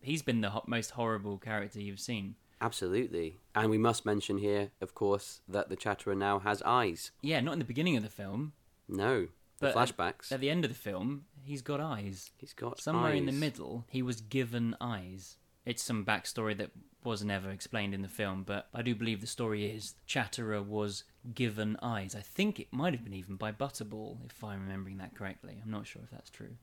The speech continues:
Speaker 1: But the actual reason, the real reason, is that Nicholas Vince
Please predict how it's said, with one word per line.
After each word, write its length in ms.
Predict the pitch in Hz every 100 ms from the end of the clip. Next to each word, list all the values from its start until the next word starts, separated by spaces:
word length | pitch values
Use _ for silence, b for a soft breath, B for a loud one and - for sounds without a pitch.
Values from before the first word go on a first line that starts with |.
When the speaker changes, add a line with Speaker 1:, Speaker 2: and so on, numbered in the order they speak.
| -
Speaker 1:
But 200 | 127 113
the 300 | 123 120 - -
actual 600 | 160 - - 117 104 101
reason, 440 | 101 101 98 95 104
the 80 |
real 220 | 120 135 101
reason, 420 | 95 95 98 98
is 260 | 117 110
that 240 | 107 110 -
Nicholas 340 | 120 117 107
Vince 500 | 117 113 - - -